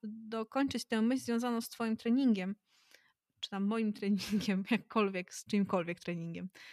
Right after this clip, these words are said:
Jeśli mamy nawyk taki, że kończymy pracę i od razu mamy trening, no to jeśli już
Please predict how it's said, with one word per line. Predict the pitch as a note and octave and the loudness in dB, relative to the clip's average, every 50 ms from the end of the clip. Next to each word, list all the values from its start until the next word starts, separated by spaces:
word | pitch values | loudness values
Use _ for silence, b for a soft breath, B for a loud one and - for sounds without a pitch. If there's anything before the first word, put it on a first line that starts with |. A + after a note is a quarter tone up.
| B B B _ | B B B _
Jeśli | - - - A3+ A3+ - A#3+ | -18 -4 -2 0 2 4 4
mamy | C4 D4 D4 C#4+ C#4 C4+ C4+ B3+ A#3 - G#3+ | 4 6 6 6 6 4 4 2 2 2 4
nawyk | A3 A#3+ C4 C4 C4 C4 | 6 6 6 6 4 0
taki, | - - C4 B3+ B3 - B3 | 0 0 0 0 0 -2 -2
że | A3 A3 A3+ G#3+ G#3 G3 - - - - | 0 2 2 2 0 -2 -4 -10 -18 -8
kończymy | - - A#3 A3+ - C4 A#3 | -2 0 0 2 4 2 2
pracę | A3 - B3+ C#4+ - - - C#4+ | 2 2 2 0 2 2 2 2
i | C#4 A3+ | 4 4
od | A3+ A3+ | 4 4
razu | A#3+ A#3 A#3 A#3+ | 2 2 4 2
mamy | A#3+ G#3+ G#3+ A3 | 2 2 0 -2
trening, | - - - G3 F#3 G#3+ A#3 A3 G#3+ - b b b b b b - | -4 -6 -6 -4 -4 -6 -8 -10 -12 -14 b b b b b b -8
no | A3+ | -4
to | - - A#3 A3+ - _ | -2 0 0 -2 -2 _
jeśli | A3+ A#3 A#3+ A3+ - - A3 | -4 -2 -2 -2 -4 -4 -4
już | A3+ C#4 D#4 - | -2 -2 -4 -6